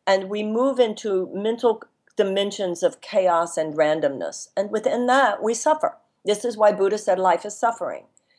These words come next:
It's the meaning metaphysically of Moses delivering the Israelites from the Pharaoh, who is that internal slave driver.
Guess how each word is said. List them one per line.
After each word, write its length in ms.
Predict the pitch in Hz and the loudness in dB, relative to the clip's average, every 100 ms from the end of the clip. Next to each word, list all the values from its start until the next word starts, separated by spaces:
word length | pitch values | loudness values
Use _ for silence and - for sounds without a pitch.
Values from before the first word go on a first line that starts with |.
| _ | _
It's 240 | - 202 - | -4 -4 -2
the 120 | 202 | -2
meaning 400 | 202 214 220 208 | 0 2 0 2
metaphysically 800 | 202 196 190 226 220 214 190 175 | 4 2 2 0 0 -2 0 4
of 180 | 165 175 | 4 4
Moses 440 | 185 196 196 185 | 4 4 2 -2
delivering 680 | 185 180 185 196 196 180 175 - _ _ - | 0 2 2 2 2 2 0 -6 _ _ -6
the 220 | 190 - | -2 2
Israelites 640 | 226 214 214 190 165 170 | 2 2 2 6 4 4
from 200 | - 180 | 0 -2
the 120 | 175 175 | -2 -6
Pharaoh, 580 | - 214 208 185 151 160 | 0 4 6 6 4 0
who 120 | 180 | -4
is 160 | 175 - | -4 0
that 200 | 175 - | -2 0
internal 560 | 185 170 - 196 170 | -4 -4 -4 -2 0
slave 460 | 170 - 190 190 190 | -2 -4 0 0 -2
driver. 580 | 175 160 - - 82 | -4 -4 -4 -4 -6